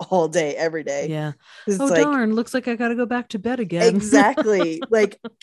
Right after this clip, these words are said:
Speaker 1: I have my Fitbit on, and the first night that I actually, after I, I was positive, I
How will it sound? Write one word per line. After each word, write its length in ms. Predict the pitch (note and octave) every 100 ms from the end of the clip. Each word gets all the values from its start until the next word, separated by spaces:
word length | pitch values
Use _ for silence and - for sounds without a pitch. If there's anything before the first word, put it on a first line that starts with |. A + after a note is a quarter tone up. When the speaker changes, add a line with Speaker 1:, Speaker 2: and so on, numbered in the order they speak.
| A3
Speaker 1:
I 120 | F#3 A3
have 180 | A#3+
my 140 | A3 F3
Fitbit 480 | - A3+ G#3 G3+ -
on, 380 | D#3+ D3 D3+ D3+ - -
and 540 | E3+ E3 D3+ D3+ D#3+ _ _ _ _ -
the 80 | F3+
first 500 | - G#3+ G#3 - G3+
night 440 | F#3+ F3+ D#3+ C3+ - _ _ _ _
that 280 | F3+ D#3 C#3
I 100 | D#3+
actually, 720 | D#3+ D#3+ - E3 D#3 D3 C#3+ - _ _ _ _ _ _ -
after 540 | F3 F#3+ E3+ E3 D#3+ -
I, 120 | D#3
I 40 | D#3
was 520 | D#3 D#3 D3+ - - _ _ _
positive, 680 | - F3+ F3+ E3+ C#3+ C#3+ C#3 _
I 240 | E3 F3